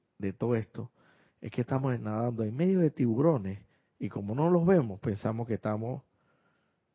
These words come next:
pensamos que estamos, tú sabes, nadando en medio de, de la,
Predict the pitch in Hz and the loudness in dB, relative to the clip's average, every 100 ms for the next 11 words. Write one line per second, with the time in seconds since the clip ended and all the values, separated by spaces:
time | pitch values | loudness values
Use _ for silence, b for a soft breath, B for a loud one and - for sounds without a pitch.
0 | _ _ _ 104 101 113 123 120 113 123 | _ _ _ -4 -2 -4 -2 -2 -2 -2
1 | 131 147 170 143 107 110 110 117 127 139 | -4 0 2 2 0 -2 -2 -4 0 -2
2 | 120 120 131 139 120 104 98 95 92 90 | 0 0 2 4 4 2 0 -2 -2 -4